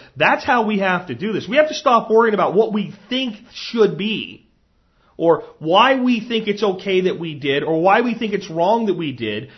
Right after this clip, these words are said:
because macro level, circle of concern, you don't get to decide about that. But what you have to do to be able to protect yourself with inside what you do influence is look at the way things are.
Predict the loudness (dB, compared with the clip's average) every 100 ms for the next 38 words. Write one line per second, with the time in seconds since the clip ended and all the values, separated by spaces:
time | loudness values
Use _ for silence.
0 | -10 -6 -2 -2 -2 -16 _ -6 0 2
1 | 0 2 4 4 4 2 -8 -4 2 4
2 | 2 0 -2 -4 -4 -4 -4 -6 -6 -10
3 | -8 -4 -2 -2 -4 -10 _ _ _ _
4 | _ -4 2 6 6 4 2 0 0 -4
5 | -4 -4 -2 -2 -2 -2 -4 -6 -8 -10
6 | -14 -20 _ _ _ _ _ _ _ _
7 | _ _ _ -2 2 2 2 0 -4 -4
8 | -2 0 0 0 0 0 0 -2 -2 -4
9 | -2 0 0 -2 -6 -2 -4 -2 -6 -4
10 | -4 -2 -2 -4 -2 0 0 -2 -6 -6
11 | -6 -4 0 -2 -2 -2 -2 -4 -8 -20
12 | -14 -8 -6 0 -2 0 -2 -2 -4 -2
13 | -2 -2 -4 -6 -4 -4 -6 -4 0 4
14 | 2 0